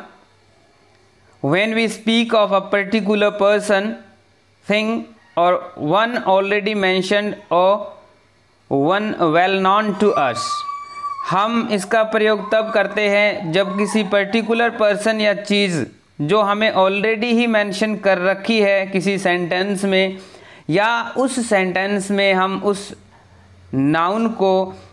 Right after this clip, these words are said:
well known है, अच्छे तरीके से हम उसको जानते हैं, जैसे एक एग्जांपल देखिए, he promised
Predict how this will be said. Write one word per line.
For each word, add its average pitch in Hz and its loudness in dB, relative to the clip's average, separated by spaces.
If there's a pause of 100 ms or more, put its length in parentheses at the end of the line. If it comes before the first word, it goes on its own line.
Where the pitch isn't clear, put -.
(120)
well 185 0
known 180 2
है, 151 -2
अच्छे 170 -2
तरीके 196 -2
से 190 0
हम 175 2
उसको 170 -2
जानते 156 0
हैं, 151 -2 (200)
जैसे 175 0
एक 185 -2
एग्जांपल 175 0
देखिए, 170 0
he 180 0 (120)
promised 185 -2